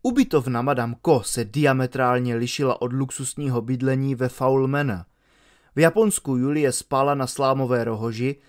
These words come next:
nevlastnila nic než dva oděvy z hrubé bavlny a jedla jen rýži, ryby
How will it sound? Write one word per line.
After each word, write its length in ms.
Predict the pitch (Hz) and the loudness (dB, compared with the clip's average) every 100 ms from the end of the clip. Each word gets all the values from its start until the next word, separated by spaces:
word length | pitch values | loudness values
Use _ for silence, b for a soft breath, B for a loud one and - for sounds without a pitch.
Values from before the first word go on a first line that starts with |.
| b b | b b
nevlastnila 840 | 123 143 143 151 139 - 151 143 127 | 0 2 4 4 2 -4 -2 0 0
nic 380 | 127 151 - 147 | 0 -2 -4 -4
než 200 | 135 117 | -4 -4
dva 260 | 123 127 | -2 -2
oděvy 360 | 135 127 131 139 | -2 0 0 0
z 60 | |
hrubé 380 | 127 143 135 127 | -2 -2 0 0
bavlny 520 | 113 123 127 127 151 156 b b - | 0 -2 0 0 -2 -6 b b -2
a 60 | |
jedla 340 | 143 165 175 175 | 2 2 2 2
jen 240 | 143 117 | 0 -2
rýži, 560 | 117 175 190 170 196 196 _ - | -2 -2 -2 0 0 -2 _ -6
ryby 460 | 127 139 123 147 | -2 0 0 -2